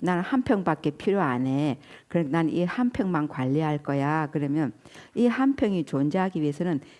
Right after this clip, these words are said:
내 그 한 평 옆에 땅이 존재해줘야 그 한 평이 존재하고, 어, 그 옆에 땅이 또 존재해야 또 그 땅들이 다 존재하잖아요. 이게 연기법이에요. 이것이 있음으로 해서 저것이 있다.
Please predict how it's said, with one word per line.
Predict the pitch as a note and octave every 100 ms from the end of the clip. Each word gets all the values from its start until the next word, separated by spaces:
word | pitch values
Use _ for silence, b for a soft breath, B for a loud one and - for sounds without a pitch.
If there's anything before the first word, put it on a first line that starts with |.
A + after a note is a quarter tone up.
| B
내 | C#3+ D3+ D3+
그 | - G#3
한 | G#3+ - C#4
평 | - F#3+
옆에 | G#3+ - G#3+
땅이 | - G#3 G3+
존재해줘야 | - C3+ C3+ E3+ E3+ F#3 E3+ B2+ C#3 - B B
그 | -
한 | D#3+ G#3 G#3+
평이 | G#3 E3 E3+
존재하고, | B2+ C3 D3+ D3 A#2 D3+ B2 B B B B
어, | G3
그 | G3+ G#3+
옆에 | A#3 B3
땅이 | - A#3 B3+
또 | A3+ A3+
존재해야 | G#3 F3+ A3 G#3+ A#3 C4 D4+ - B B
또 | -
그 | D#3 F#3+
땅들이 | - G3+ G3 F#3+
다 | - D3
존재하잖아요. | - B2+ C3+ D3+ C3 B2 B2 A#2 A#2+ - B B B
이게 | A#3 G3+ E3 - D#3+
연기법이에요. | E3+ G#3+ A3+ E3 C#3 B2 B2 C3 A#2 A2+ - _ B B B
이것이 | - E3+ F3+ -
있음으로 | D3 - D3+ E3
해서 | F3 A3
저것이 | - C#3 C#3 C#3 -
있다. | - - A2+ D3